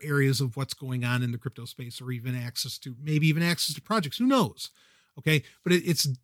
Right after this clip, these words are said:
it's a hot target, and it's something that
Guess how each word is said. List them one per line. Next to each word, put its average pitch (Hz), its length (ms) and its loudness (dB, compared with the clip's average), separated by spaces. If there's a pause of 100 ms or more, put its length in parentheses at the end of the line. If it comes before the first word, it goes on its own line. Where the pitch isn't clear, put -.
(140)
it's 196 160 2
a 190 80 6
hot 214 240 4
target, 123 340 2 (960)
and 156 540 4 (100)
it's 160 200 -4
something 202 340 6
that 156 240 6